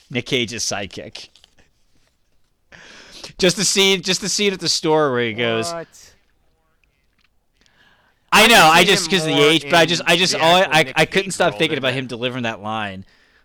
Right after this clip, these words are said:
Speaker 1: Oh, jeez, is this, is this how you feel all the time? Well, except for now. Um, and doing the Saw fingers, like, uh, I was there. I struggled.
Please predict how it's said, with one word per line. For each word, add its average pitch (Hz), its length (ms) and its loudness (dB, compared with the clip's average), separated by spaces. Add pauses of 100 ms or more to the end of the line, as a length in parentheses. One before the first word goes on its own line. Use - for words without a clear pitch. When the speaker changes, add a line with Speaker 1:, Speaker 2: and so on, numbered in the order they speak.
Speaker 1:
Oh, 156 180 -8
jeez, 127 320 -10 (140)
is 92 60 -14
this, - 280 -10
is - 60 -20
this 160 140 -14
how 170 80 -4
you 131 120 -8
feel 135 220 -12
all 120 100 -8
the 98 60 -14
time? 127 420 -12 (100)
Well, 151 80 -2
except - 200 0
for 135 80 -4
now. 117 320 -2 (480)
Um, 110 420 -2 (280)
and 139 120 -2
doing 156 220 4
the 139 60 -2
Saw 139 260 2
fingers, 143 560 -2
like, 117 200 -10
uh, 113 200 -4 (120)
I 117 100 -12
was 101 120 -10
there. 92 260 -12 (280)
I 180 80 2
struggled. 127 500 4